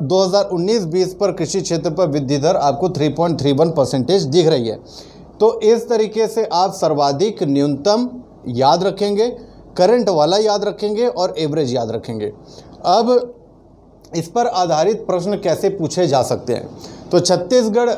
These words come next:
राज्य में कृषि क्षेत्र में वर्ष दो हज़ार बारह तेरह से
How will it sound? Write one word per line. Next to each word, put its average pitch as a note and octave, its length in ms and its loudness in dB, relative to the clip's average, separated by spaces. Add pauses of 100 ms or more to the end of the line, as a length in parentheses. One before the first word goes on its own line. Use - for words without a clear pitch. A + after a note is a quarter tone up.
राज्य F3+ 380 2
में A3 180 0
कृषि F#3+ 340 -2
क्षेत्र F#3 420 0
में G#3+ 160 2
वर्ष F3 340 2
दो E3+ 220 2
हज़ार F#3 380 4
बारह D#3+ 300 2 (120)
तेरह D#3+ 320 -2
से G#3 180 0